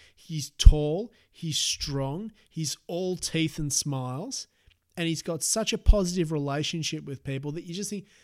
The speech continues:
"This guy's been so authentic on Instagram, this guy's been so authentic in, on his communication with me in social media, that I kinda wanna vote for him just because he seems real," you know?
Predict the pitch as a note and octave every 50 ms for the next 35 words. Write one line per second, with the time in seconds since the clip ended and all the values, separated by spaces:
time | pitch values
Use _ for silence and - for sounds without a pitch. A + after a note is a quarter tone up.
0 | _ _ - G#3 G#3+ - - C4+ B3+ A#3+ F#3 - G3+ E3+ - - - G3+ G#3 A3+
1 | A3 - - - F#3+ F3+ F3+ E3 - F#3 - E3 D#3+ D#3 D3 C#3+ D3 - - -
2 | D#3 D3+ D#3 E3 F3 F3+ F3 - - G3+ F3+ E3 - F3+ D#3+ D3+ - - E3+ F3+
3 | F#3 - - F3+ D#3+ E3 D#3+ E3 F3+ D#3+ D#3 E3+ E3+ D3+ D3+ C#3+ C3+ - E3 D#3+
4 | D#3 D#3 D3+ C#3+ - - C#3 C#3 D3 C#3+ - E3 D3+ D3+ D3+ D3 D3 D3 C#3+ C#3+
5 | C3+ - D3+ C#3+ C3+ - D3 C#3 C3+ B2+ B2 B2+ C#3 F3 A3 - _ _ - -
6 | _ _ _ _ _ _ - F#3+ G#3+ C#4+ D4 - E4+ F#4 F4 D#4 A#3 F3 E3 F3+
7 | A#3 B3+ G3 G#3 G3+ F#3 F#3 E3+ - F3 D3+ C#3 C3 B2+ C3 - G#3 G3+ - -
8 | A#3+ - - A3+ G3+ G3+ F#3 E3 D#3+ - - F3+ F3+ F3 D#3+ C3+ A#2+ A#2+ B2+ C3+
9 | D#3+ G3+ A#3 G3+ C3 G#2+ G#2+ - _ _ _ - C#3+ B2+ D3